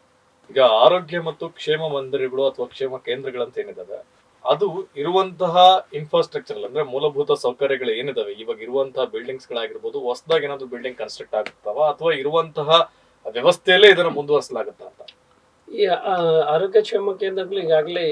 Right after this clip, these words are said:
Speaker 2: ಇರುವಂತ, ಆ, ಕೇಂದ್ರಗಳಲ್ಲೇ ಅಂದ್ರೆ ಉಪಕೇಂದ್ರಗಳಲ್ಲೇ ನಾವು ಮಾಡ್ತಾ ಇದೀವಿ.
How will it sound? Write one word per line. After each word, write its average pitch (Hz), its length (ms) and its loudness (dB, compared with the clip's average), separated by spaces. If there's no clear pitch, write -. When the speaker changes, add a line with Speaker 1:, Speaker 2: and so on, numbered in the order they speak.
Speaker 2:
ಇರುವಂತ, 160 480 -4
ಆ, 160 800 -2
ಕೇಂದ್ರಗಳಲ್ಲೇ 151 640 -4
ಅಂದ್ರೆ 131 220 -4
ಉಪಕೇಂದ್ರಗಳಲ್ಲೇ 156 840 -2
ನಾವು 139 180 -6
ಮಾಡ್ತಾ 127 360 -8
ಇದೀವಿ. 127 380 -6